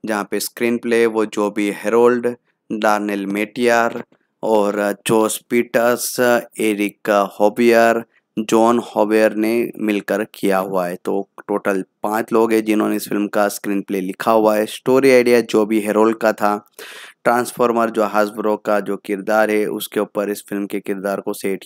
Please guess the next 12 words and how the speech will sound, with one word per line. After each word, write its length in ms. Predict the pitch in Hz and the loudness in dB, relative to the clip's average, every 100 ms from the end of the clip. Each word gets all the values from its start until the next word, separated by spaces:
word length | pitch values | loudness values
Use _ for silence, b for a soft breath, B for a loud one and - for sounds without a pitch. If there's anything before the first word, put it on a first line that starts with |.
| - | -8
किया 180 | 104 104 | -2 2
हुआ 400 | 104 104 104 101 | 2 2 2 0
है। 180 | 98 101 _ B B B 104 | -4 -6 _ B B B -2
डॉन 340 | 107 107 98 | 2 2 2
मर्फी, 640 | 95 107 110 - 117 117 117 _ - | 0 -2 -2 -2 2 2 0 _ -2
टॉम 320 | 101 101 101 | 0 0 -2
डिसेंटो, 840 | 98 98 - 113 113 113 113 113 | -4 -6 -4 -4 -2 0 2 2
लोरेंजो 720 | 110 104 101 101 104 101 101 101 | 2 0 0 0 -4 -2 -2 -2
डी 540 | 98 104 101 98 95 | -6 -6 -4 -2 -4
बोनावेंचेरा, 1300 | 92 95 101 104 101 107 110 - 110 107 110 110 - B B B - | -4 -4 -2 -2 -2 -4 -4 -2 0 2 2 0 -6 B B B -8
माइकल 600 | 101 101 101 - 101 98 - | -4 -2 -4 -2 -2 -2 -2
बे, 380 | 104 110 113 | 0 2 0